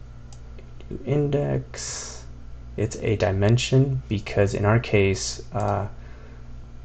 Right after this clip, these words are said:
the index is not, like, Uganda is not worth seven times more than United Kingdom. Uh,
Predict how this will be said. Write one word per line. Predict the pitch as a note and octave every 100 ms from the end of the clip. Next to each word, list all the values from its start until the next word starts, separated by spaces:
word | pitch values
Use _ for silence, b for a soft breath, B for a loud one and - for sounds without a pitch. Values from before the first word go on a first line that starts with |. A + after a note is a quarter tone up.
| -
the | B2 -
index | A#2 A2+ - -
is | - A2 G2+
not, | G#2+ G#2 G2
like, | G2+ G2 - - -
Uganda | G#2+ A2 A#2 A2+
is | G2
not | G#2 G2 -
worth | G#2+ G2+ -
seven | - - G2 F#2+
times | G2 F#2+ G2
more | G2
than | F#2+
United | F#2+ F#2+ F#2 F#2
Kingdom. | - G2+ G#2+ G#2+ A2 - - - - - -
Uh, | G2+ F#2+